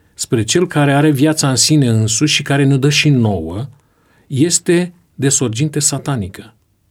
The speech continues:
Observ și eu cu îngrijorare și nu numai în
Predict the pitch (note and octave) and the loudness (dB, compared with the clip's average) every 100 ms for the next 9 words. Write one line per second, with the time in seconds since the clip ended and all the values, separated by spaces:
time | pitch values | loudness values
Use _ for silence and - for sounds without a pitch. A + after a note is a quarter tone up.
0 | _ _ - - - - A#2 - C3+ F3+ | _ _ -20 -20 -12 -4 -2 2 2 0
1 | - - E3+ E3+ E3 - _ - D3+ F3 | 0 2 2 2 2 -2 _ 0 2 2
2 | D#3+ E3+ C3 C#3 C#3 D3+ B2 F#2+ - A2 | 2 2 4 2 4 2 2 0 -2 0
3 | G#2 D#3 A3+ A#3 G3 D3+ C#3 C#3+ C#3 | 2 4 4 4 4 2 0 0 2